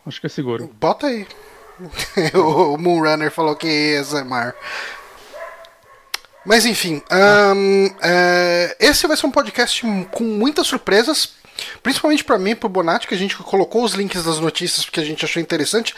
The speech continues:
Speaker 2: e não leu, porque é assim que a gente trabalha.
Speaker 1: Eu parei de, de ler.
Speaker 2: É, lê
Speaker 1: Total,
Speaker 2: besteira.
Speaker 1: assim, não, não notícia, eu não leio.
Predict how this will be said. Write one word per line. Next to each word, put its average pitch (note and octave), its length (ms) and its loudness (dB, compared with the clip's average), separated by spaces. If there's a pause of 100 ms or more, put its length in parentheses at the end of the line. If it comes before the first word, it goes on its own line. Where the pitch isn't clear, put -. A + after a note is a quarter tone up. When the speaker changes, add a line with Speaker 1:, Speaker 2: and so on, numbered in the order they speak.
(180)
Speaker 2:
e G#3+ 80 0
não B3 180 8
leu, A#3 240 4 (420)
porque - 220 -8
é F3+ 60 0
assim G3 260 -2
que A3+ 100 -6
a G#3+ 40 -2
gente G#3 260 -4
trabalha. D#3 460 0 (500)
Speaker 1:
Eu C3 160 -4
parei C3+ 380 -2
de, B2 240 -2
de A#2 120 -6
ler. G#2+ 200 -6 (440)
Speaker 2:
É, C#3 360 -4
lê D#3 140 -2
Speaker 1:
Total, C#3 240 0
Speaker 2:
besteira. A#2 360 -6
Speaker 1:
assim, A#2+ 80 -6
não, C3 140 -4
não D#3 100 0
notícia, C3+ 340 -4
eu B2 40 -2
não B2+ 140 -4
leio. A2+ 220 -2